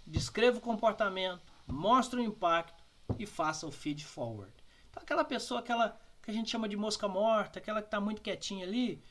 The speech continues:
que normalmente os empresários iriam, os líderes em geral, iria já mandar embora pra, pra outro, vamos dar uma oportunidade pra essa pessoa. Talvez ela está de mosca morta ali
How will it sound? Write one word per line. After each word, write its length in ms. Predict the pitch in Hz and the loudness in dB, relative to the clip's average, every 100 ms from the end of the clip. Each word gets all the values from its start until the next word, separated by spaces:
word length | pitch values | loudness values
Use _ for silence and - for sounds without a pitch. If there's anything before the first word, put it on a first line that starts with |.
| - - | -20 -4
que 100 | 214 | 0
normalmente 720 | 226 233 226 202 208 208 208 | 2 2 2 2 0 -2 -4
os 140 | 190 | -4
empresários 600 | 202 196 165 180 185 175 | -4 -2 0 0 -2 -4
iriam, 240 | 170 175 | -4 -2
os 100 | 165 | -2
líderes 420 | 151 214 208 165 175 | -2 -6 -6 -6 -6
em 100 | 180 | -4
geral, 460 | 160 143 175 185 - - | 0 0 0 -4 -12 -10
iria 300 | 196 190 208 | -4 2 2
já 160 | 160 196 | 2 2
mandar 300 | 190 175 175 | 0 -2 -4
embora 280 | 156 170 160 | 0 0 0
pra, 220 | 165 151 | 0 -2
pra 100 | 151 | 0
outro, 440 | 156 214 185 - - - - - | 2 2 0 -4 -18 -20 -14 -6
vamos 240 | 233 226 | -4 -2
dar 160 | 226 233 | -4 -4
uma 80 | |
oportunidade 720 | 226 240 208 240 220 202 226 - | -4 -4 -4 -6 -4 -2 -4 -4
pra 80 | |
essa 160 | 208 - | -8 -8
pessoa. 540 | 185 - - 214 208 - - - - | -10 -10 -6 -4 -6 -8 -12 -8 0
Talvez 320 | 185 214 233 | 0 2 -2
ela 120 | 247 | -2
está 280 | 220 240 240 | -2 -2 -2
de 80 | 226 | -2
mosca 340 | 233 226 220 | -4 -2 -2
morta 400 | 202 214 - 190 | 2 2 0 -4
ali 400 | 160 214 240 | -2 0 -2